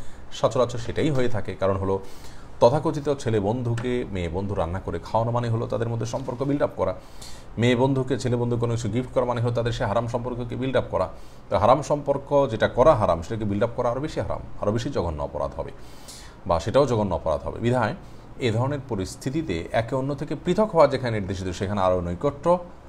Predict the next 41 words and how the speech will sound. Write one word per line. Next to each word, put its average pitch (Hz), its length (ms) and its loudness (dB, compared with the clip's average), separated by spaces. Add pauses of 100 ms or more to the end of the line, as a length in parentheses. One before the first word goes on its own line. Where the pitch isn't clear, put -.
লাভ 92 240 6
করার 160 260 2
প্রচেষ্টা 120 540 -2
সেটি 90 180 -8
সন্দেহাতীতভাবে 78 680 -4
গর্হিত 120 520 2 (320)
এবং 76 220 -4 (140)
জঘন্য 117 420 4
অপরাধ। 76 320 -4 (100)
বিধায় 101 220 6 (440)
এগুলো 95 180 2
থেকে 90 140 -2
বেঁচে 90 160 -4
থাকতে 127 260 0
হবে। 147 220 4 (540)
এবং 165 480 6 (120)
এই 92 360 -2 (120)
সাময়িক 139 480 2 (420)
যে 92 280 -6 (140)
তৃপ্তি, 117 460 -6
এটার 101 280 -2
জন্য 123 280 -2
স্থায়ী 139 440 -2
সুখ 113 260 -6
শান্তিকে 117 400 -6
নষ্ট 85 220 -6
করা 73 200 -6
যাবে 71 160 -8
না। 71 80 -10
স্থায়ী 101 240 0
সুখ - 180 -8
শান্তি 131 240 -4
বলতে 127 200 -2
আমি 120 100 -4
আখিরাতেরটা 120 440 2
বলছি, 92 280 -4
শুধু 82 220 -8
তাই 120 180 4
নয়, 160 80 0 (460)
বরং 104 200 4
দুনিয়াতেও 160 520 2